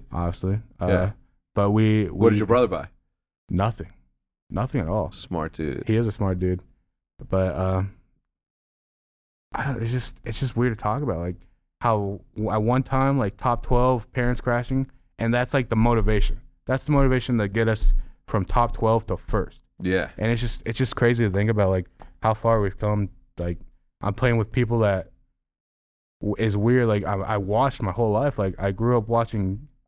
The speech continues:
Speaker 1: uh, you, Seth, Matt. I've always been a big fan of Matt. Just, like, I like the way he is. Like,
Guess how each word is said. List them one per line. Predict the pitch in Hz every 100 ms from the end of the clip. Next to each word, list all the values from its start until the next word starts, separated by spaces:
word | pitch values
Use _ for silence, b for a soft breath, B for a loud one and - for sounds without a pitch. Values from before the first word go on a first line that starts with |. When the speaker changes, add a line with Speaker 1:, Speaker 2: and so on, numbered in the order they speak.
| -
Speaker 1:
uh, | 87
you, | 87 101 107 127 131 131 127
Seth, | - 110 117 120 - _ _ _ _ -
Matt. | - 101 110 113
I've | 104
always | 113 117
been | 104
a | 92
big | 95 90
fan | 98
of | 92
Matt. | 92 92
Just, | 92 -
like, | 95 107
I |
like | 117 143
the | -
way | 123
he | 110
is. | 113 117
Like, | 101 98